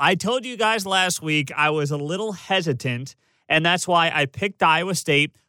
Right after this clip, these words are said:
plus three and a half, and I also picked Iowa State straight up, even though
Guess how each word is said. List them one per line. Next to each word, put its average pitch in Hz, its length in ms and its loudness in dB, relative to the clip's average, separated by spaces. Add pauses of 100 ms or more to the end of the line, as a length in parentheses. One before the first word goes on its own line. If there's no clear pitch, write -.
(120)
plus 165 260 4
three 202 220 0
and 220 100 -2
a 180 40 0
half, 143 420 0
and 151 160 4
I 139 100 6
also 170 320 0
picked - 320 -4
Iowa 151 300 2
State 135 400 0 (160)
straight 165 400 2
up, 190 240 -2
even 233 320 -2
though 247 400 0